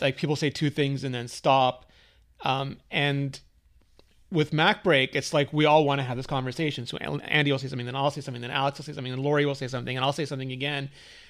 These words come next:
And, you know, sometimes he has to move us on, but we generally, we, we ha-, we ha-, are passionate about discussing this stuff.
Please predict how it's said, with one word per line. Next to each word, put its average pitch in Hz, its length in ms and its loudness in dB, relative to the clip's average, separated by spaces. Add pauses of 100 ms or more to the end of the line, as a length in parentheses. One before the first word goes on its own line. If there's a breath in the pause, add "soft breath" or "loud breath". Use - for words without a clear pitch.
(200 loud breath)
And, 143 600 2 (220)
you 202 80 -6
know, 160 40 0
sometimes 190 340 4
he 170 80 4
has 165 100 4
to 156 100 -2
move 139 200 0
us 131 120 -6
on, 160 360 0
but 135 140 -4
we 147 140 -2
generally, 147 480 2 (100)
we, 147 200 0
we 139 200 0
ha-, 143 160 -8
we 147 180 0
ha-, 160 120 -4
are 160 40 -8
passionate 165 440 0
about 127 200 -2
discussing 151 500 -4
this 135 140 -8
stuff. 135 320 -8